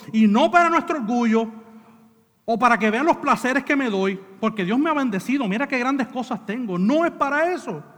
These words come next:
pero sí lo ha dado para disfrutarlo. Reconozca que lo que tiene proviene de la mano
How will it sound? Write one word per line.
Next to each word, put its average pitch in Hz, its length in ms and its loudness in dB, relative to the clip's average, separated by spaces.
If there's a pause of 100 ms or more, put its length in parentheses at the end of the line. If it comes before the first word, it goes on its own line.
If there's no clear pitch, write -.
(1900)
pero 214 220 0
sí 277 460 -4 (180)
lo 220 160 2
ha 233 80 4
dado 240 800 -2
para 214 180 -2
disfrutarlo. 202 760 -4 (2750)
Reconozca 214 920 -4
que 196 140 -4
lo 185 160 -4
que 175 120 -4
tiene 226 520 -4
proviene 208 760 -4
de 196 100 -4
la 175 140 -2
mano 196 680 0